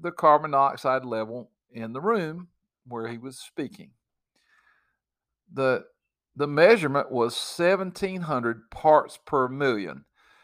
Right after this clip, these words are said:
Now, carbon dioxide is measured by how many parts it makes out of a million that are in the atmosphere. So as he measured it at seventeen hundred, he joked with the audience and told them they needed to stop breathing.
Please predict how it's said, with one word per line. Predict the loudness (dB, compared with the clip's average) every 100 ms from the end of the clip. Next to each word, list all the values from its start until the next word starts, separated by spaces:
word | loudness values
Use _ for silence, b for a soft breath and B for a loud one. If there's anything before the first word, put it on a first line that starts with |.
| b
Now, | 0 2 0 -6 _ _ _ _ _ _ _ -2
carbon | 2 4 4
dioxide | 2 2 2 2
is | 0 -8
measured | -8 -4 -2 -2 -4 -6 -8 -14 _ _ _ _ _ _ -8
by | -6
how | -4 -4
many | -2 -4
parts | -4 4 4 4 -2 -8
it | -8
makes | -10 -4 -2 -2 -4 -10 -18 -14 -2
out | 2 2 0 -2
of | -2 -2
a | -6
million | -6 -4 -2 -4 -4
that | -2 -2
are | -2
in | -6
the | -6
atmosphere. | -6 -6 -10 -20 -20 -20 -20 _ _ _ _ _ _
So | -2
as | 0 0 -2 -4
he | -6
measured | -2 -2 -2 -4
it | -6 -6
at | -10 -6
seventeen | -4 -4 -6 -6
hundred, | -6 -4 -8
he |
joked | -6 2 4 2
with | -2
the | -4
audience | -4 -4 -8 -16 -20 _ _ _ _ -14
and | -6
told | 4 4 6
them | 2 2
they | 0 0
needed | -2 -6 -8
to | 2
stop | 6 6 4
breathing. | 0 0 -10 -18